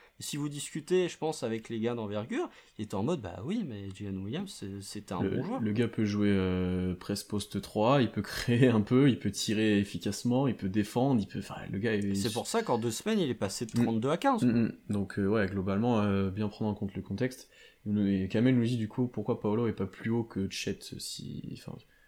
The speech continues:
Speaker 2: bah, parce que Chet, déjà, défensivement, t'as une certitude qui va être cette angle défensive, euh,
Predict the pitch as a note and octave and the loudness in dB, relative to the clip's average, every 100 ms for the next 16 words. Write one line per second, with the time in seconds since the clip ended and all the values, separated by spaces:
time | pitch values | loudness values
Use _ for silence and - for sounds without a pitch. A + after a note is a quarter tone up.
0 | _ _ G2 - B3 B3 G2 - G2 - | _ _ -6 -2 -2 -2 -2 -2 -2 6
1 | B2 B2 - - - - _ - G2+ A#2 | 6 6 -4 -12 -20 -20 _ -2 4 4
2 | G#2 G#2+ A#2 A2 - A2 A#2+ G2+ F#2+ G#2+ | 6 4 4 0 2 2 2 2 -2 -2
3 | - G2 - A2 - G2 G2 F#2 - - | -6 -8 -6 -6 -4 -2 -2 -2 -6 -6
4 | F2+ - G#2 G2 G2+ G2 G2+ - G#2+ A2 | -6 -2 -2 0 -2 -2 -6 -4 -4 -2
5 | G2 F#2 F#2 F2+ | -2 -2 -4 -6